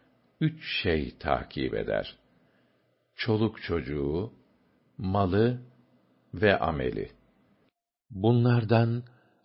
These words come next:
ailesi ve malı geri döner. Ameli ise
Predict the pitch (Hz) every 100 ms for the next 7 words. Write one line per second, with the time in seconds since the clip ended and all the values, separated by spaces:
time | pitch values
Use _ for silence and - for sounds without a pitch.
0 | _ _ - 104 98 98 95 92 90 -
1 | 127 117 90 80 76 73 90 95 107 107
2 | _ _ _ - - 65 90 87 90 69
3 | 69 60 - - _ _ _ _ _ _
4 | _ 101 92 87 82 101 113 - 117 107